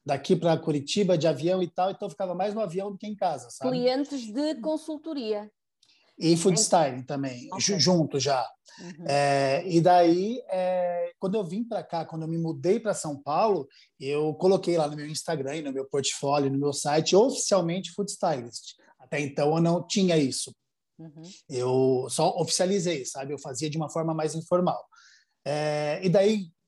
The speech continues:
Speaker 1: estando em São Paulo, né, eu falei, "Ah, já que eu, agora que eu vou me colocar como food stylist mesmo", eu entrei em contato com fotógrafos, co-, entrei em contato com agências e comecei a desenvolver uns trabalhos menores com alguns fotógrafos daqui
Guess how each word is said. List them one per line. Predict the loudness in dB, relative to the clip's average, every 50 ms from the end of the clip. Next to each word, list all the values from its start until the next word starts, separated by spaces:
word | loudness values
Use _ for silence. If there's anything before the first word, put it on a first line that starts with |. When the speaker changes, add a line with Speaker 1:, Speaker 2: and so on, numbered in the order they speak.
| _ _ _ _
Speaker 1:
estando | -20 -10 -2 0 0 0 0 0 -2
em | -4 -6
São | -6 -6 -6 -6 -2
Paulo, | 0 2 2 4 4 2 2
né, | -2 -4 -4 -4
eu | -4
falei, | -4 -6 -8 -8
"Ah, | -8 -12
já | -12 -12 -12 -12
que | -8 -6 -4
eu, |
agora | -4 -2 2 2 2 2 2 -2
que | -2 0 2
eu | 2 2 2
vou | 2 2 2 2
me | 0 -2
colocar | -2 -2 -4 -2 -2 -2 -2 -2
como | -2 -4 -6 -6
food | -6 -6 -6 -6 -4
stylist | -6 -4 -2 0 0 2 0 -2 -2 0 2
mesmo", | 4 4 6 6 6 6 4 2 2 -2 -10 -16 -8 -2
eu | 0 0
entrei | 2 4 4 4
em | 4 4
contato | 4 4 2 4 4 4 2 2 2 -2 -6 -10
com | -12 -14
fotógrafos, | -12 -10 -12 -10 -6 -4 -2 -2 -2 -2 -4 -8 -10 -12 -14 -16 -14
co-, | -12 -12 -12
entrei | -10 -4 -2 0
em | 0
contato | 0 0 0 2 2 0 0 -2 -4
com | -4 -4 -2 -2 -4 -4 -4
agências | -2 0 0 0 0 0 0 0 0 0 -2 -2 -4 -6 -8 -12 -18 -20 -20 -20 _ _ -4
e | -2 0 2 2 4 4 4 4 4 4 2 2 0 -2 -6 -10 -2
comecei | 2 4 4 4 4 4 4 4
a | 4
desenvolver | 4 2 2 0 0 0 -2 -2 -2 -2 -2 -2
uns | -4 -6 -8 -8
trabalhos | -8 -8 -6 -6 -6 -6 -4 -6 -6 -6
menores | -6 -6 -4 -4 -2 -2 -2 -2 -4 -6
com | -6 -8
alguns | -8 -6 -4 -4 -4 -4
fotógrafos | -6 -6 -6 -6 -6 -4 -4 -2 -2 -2 -4 -4 -6 -6 -4 -4
daqui | -4 -4 -6 -4 -2 -2 -2 -2 -4